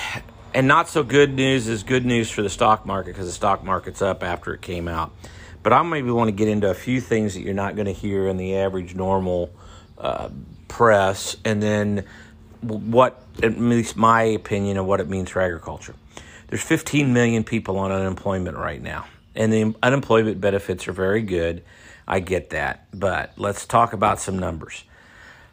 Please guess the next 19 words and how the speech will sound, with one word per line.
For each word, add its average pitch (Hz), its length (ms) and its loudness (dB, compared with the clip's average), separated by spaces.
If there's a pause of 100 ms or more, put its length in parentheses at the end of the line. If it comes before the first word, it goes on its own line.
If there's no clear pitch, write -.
(300)
Five 156 220 6
hundred 180 260 -4
fifty-nine 143 480 2
thousand 135 520 2
jobs 117 520 2
added 107 260 -2
in 135 160 0
May. 123 400 -2 (320)
Uh, 110 240 2
we're 127 140 0
recovering 160 640 0
from 139 180 -6
the 135 80 -2
pandemic. 120 680 -2
We're 104 100 -4
getting 107 340 -6
rid 113 160 0
of 117 80 0
masks. 107 720 -2